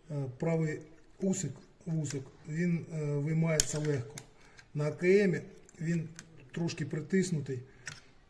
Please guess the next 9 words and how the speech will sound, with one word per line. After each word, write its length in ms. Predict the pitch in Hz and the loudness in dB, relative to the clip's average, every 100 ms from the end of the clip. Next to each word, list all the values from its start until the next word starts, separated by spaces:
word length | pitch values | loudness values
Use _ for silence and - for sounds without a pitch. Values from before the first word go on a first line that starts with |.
| - | -10
е, 280 | 156 143 139 139 139 147 | -4 -2 0 -2 -4 -4
до 60 | |
ствольної 460 | 143 - 160 147 147 | -4 -2 0 2 0
коробки, 540 | 151 165 175 - 127 117 - - | 0 0 0 -2 -4 -6 -10 -8
і 220 | 139 139 139 | -2 0 0
вийняти 480 | 160 165 165 151 156 | 0 2 2 0 -2
його 200 | 143 143 | -2 -2
буде 240 | 139 151 147 | -2 -2 -2
важко. 460 | 147 139 120 - | 0 0 -2 -10